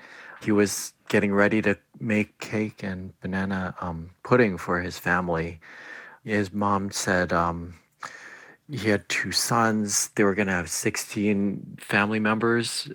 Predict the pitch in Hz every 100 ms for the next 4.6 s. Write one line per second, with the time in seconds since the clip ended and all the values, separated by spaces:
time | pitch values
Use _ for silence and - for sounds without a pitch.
0 | - - 117 113 117 113 110 104 - 104
1 | 104 113 110 - 117 113 110 107 110 110
2 | 101 92 - 101 98 95 - - 98 98
3 | 98 98 95 98 101 95 92 98 95 -
4 | - 107 104 110 104 101